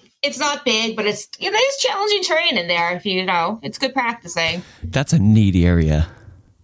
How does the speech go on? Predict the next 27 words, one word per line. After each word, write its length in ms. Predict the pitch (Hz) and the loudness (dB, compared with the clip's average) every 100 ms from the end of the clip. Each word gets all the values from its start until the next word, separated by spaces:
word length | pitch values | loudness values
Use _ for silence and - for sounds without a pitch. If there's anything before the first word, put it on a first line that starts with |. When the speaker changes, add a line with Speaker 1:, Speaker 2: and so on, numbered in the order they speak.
| _ _ _ _ _ _ | _ _ _ _ _ _
Speaker 2:
That's 300 | 117 - - | -4 -4 -4
super 560 | - - - 113 - 101 | 0 2 2 2 2 -2
cool. 460 | - 104 92 92 - _ _ - | 2 2 2 0 -4 _ _ -2
Speaker 1:
Yeah, 520 | 190 190 165 151 160 _ _ _ | 0 0 0 -4 -6 _ _ _
yeah. 380 | 190 196 160 160 - _ _ _ _ _ _ _ | 0 0 0 -4 -10 _ _ _ _ _ _ _
It's 200 | 208 - | -6 -2
rockier 400 | 233 262 262 226 | -2 0 0 0
than 120 | 208 | 2
you'd 160 | 208 185 | 0 0
expect 420 | 190 - 220 - | -4 -4 -4 -2
for 140 | 202 | -4
just 200 | 185 196 | -2 -2
outside 280 | 185 - 170 | -2 -2 -2
of 80 | 165 | 0
Boston. 580 | 190 - - 226 233 - - | -2 -2 -2 -2 -2 -4 0
<laughs> 60 | |
Speaker 2:
Mike, 340 | 123 147 110 - | 2 2 0 -2
that 140 | 120 | -4
was 140 | - 135 | -2 -2
one 160 | 139 | 0
of 80 | 135 | 0
my, 300 | 117 117 113 | 2 2 2
um, 360 | 107 101 104 95 | 4 4 2 2
my 220 | 117 110 | 2 2
training 400 | 101 - 123 151 | 2 2 2 2
grounds 420 | 113 98 90 90 - | 2 4 4 2 0
for 400 | 107 95 92 | 0 2 2